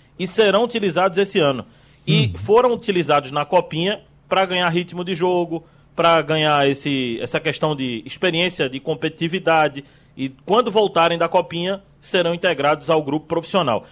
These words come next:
Speaker 1: Eu acho que ficaram duas lições. Pro Santa e pro Náutico investir mais na base, até pela situação que os dois estão, né?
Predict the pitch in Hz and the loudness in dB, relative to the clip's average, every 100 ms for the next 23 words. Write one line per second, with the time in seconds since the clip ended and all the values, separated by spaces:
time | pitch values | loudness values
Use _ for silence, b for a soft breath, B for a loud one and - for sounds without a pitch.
0 | B - 185 202 - 196 208 196 214 190 | B -2 -2 -2 -8 0 2 4 2 2
1 | 208 196 143 113 - - 190 196 - 220 | 0 -2 -2 -4 -8 -8 -4 -2 -2 -2
2 | 220 196 185 147 139 202 202 185 - 214 | -2 -4 0 0 0 -2 -4 -4 -4 -4
3 | 175 151 147 120 135 151 - b b 160 | -2 -2 -2 0 0 -2 -12 b b -2
4 | 190 190 202 185 190 156 165 156 143 127 | -2 0 0 2 0 2 -2 -4 -4 2
5 | 139 127 123 135 165 135 | 2 2 -2 0 0 -2